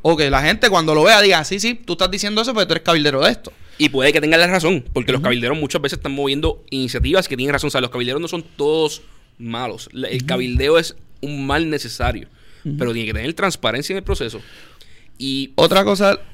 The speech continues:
Speaker 2: Ajá.
Speaker 1: otra cosa que aquí podemos tener un poco de debate, y qué bueno que es la última, porque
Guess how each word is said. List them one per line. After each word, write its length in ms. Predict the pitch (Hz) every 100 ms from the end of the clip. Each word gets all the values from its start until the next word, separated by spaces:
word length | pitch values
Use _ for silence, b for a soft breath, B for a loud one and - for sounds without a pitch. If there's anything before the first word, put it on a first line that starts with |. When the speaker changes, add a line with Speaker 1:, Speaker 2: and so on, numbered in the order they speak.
| -
Speaker 2:
Ajá. 140 | 120 123
Speaker 1:
otra 240 | 170 190
cosa 200 | 208 196
que 160 | 170 156
aquí 240 | 147 151 156
podemos 340 | 180 180 185
tener 160 | 185 180
un 80 |
poco 240 | 180 190 180
de 60 | 185
debate, 400 | 180 180 151 135
y 180 | 131
qué 120 | 123 139
bueno 180 | 151
que 80 | 170
es 60 | 165
la 100 | 156
última, 480 | 165 - 127 123 - B B B
porque 840 | - 147 139 - 143 139 139 135 -